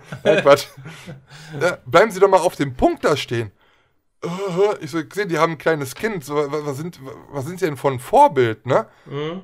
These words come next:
Speaker 2: Ja, hat doch jeder irgendwie auf, aufeinander ein bisschen aufzupassen, sonst sind wir hier bald schon wieder zu Hause und können gar nichts mehr machen. Ja, da war sie halt kleinlaut, ne? Ja, okay. Und, ja, und dann ein paar Minuten später meinte sie, „Ja, sehen Sie, hinter mir, die machen das auch nicht.“ Ich so, „Dann müssen Sie auch was sagen.“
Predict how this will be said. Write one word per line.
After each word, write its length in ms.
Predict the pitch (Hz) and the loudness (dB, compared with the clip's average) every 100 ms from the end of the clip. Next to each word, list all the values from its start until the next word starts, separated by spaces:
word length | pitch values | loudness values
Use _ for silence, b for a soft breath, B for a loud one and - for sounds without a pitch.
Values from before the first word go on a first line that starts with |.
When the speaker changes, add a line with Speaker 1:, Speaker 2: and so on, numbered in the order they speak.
| _ | _
Speaker 2:
Ja, 200 | 151 185 | 2 4
hat 120 | 185 196 | 4 2
doch 80 | |
jeder 400 | 135 208 202 185 | -4 2 4 4
irgendwie 300 | 165 170 175 | 2 -6 0
auf, 160 | 160 156 | 0 0
aufeinander 400 | 156 139 156 147 | -4 -2 -2 0
ein 140 | 151 151 | -2 -4
bisschen 200 | 156 156 | -4 0
aufzupassen, 720 | 226 - 220 - 147 123 131 | 0 -2 -10 0 0 0 -8
sonst 180 | 135 143 | -6 -2
sind 160 | 185 | 2
wir 100 | 180 | 2
hier 140 | 160 151 | 2 -2
bald 300 | 151 180 - | -2 -4 -6
schon 160 | 185 | -10
wieder 200 | 190 185 | -2 -2
zu 120 | 180 143 | 2 2
Hause 280 | 131 160 185 | 2 0 -6
und 160 | 185 | -2
können 160 | 214 185 | -2 4
gar 140 | 202 | 4
nichts 160 | 175 - | 4 0
mehr 80 | 113 | -8
machen. 260 | 104 - 104 b b b b b b _ - | -8 -10 -20 b b b b b b _ 0
Ja, 160 | 147 | 0
da 120 | 107 | 2
war 120 | 120 127 | -2 -2
sie 100 | 131 | -2
halt 180 | 131 127 | -4 -2
kleinlaut, 580 | 113 151 175 226 233 | -2 2 0 0 -4
ne? 300 | 147 190 196 214 | -4 -4 -4 -6
Ja, 240 | 262 233 | -4 -4
okay. 360 | 196 196 226 226 | -4 -8 -12 -10
Und, 380 | 196 160 175 226 b b b b b b b | -8 -6 -6 -8 b b b b b b b
ja, 140 | 156 151 | -2 -2
und 180 | 131 | 0
dann 140 | 131 123 | -2 -2
ein 60 | |
paar 120 | 127 139 | -2 -2
Minuten 320 | 135 131 127 | -2 -6 -8
später 320 | - 131 175 | -4 -2 -2
meinte 160 | 180 170 | -4 -2
sie, 60 | |
„Ja, 100 | 202 | -4
sehen 180 | 208 269 | -4 -6
Sie, 80 | 214 | -4
hinter 280 | 196 220 247 | -6 -4 -4
mir, 160 | 262 | -4
die 100 | 277 | -2
machen 280 | 262 262 262 | 0 2 2
das 160 | 233 226 | 0 2
auch 260 | 240 247 185 | 2 2 -2
nicht.“ 160 | 165 | -10
Ich 120 | 170 | -10
so, 80 | - | -4
„Dann 160 | 165 160 | -2 -2
müssen 220 | 175 165 | -6 -2
Sie 100 | 156 | 0
auch 220 | 196 - | 2 4
was 200 | 196 175 | 6 6
sagen.“ 400 | 156 131 120 113 | 6 4 4 -4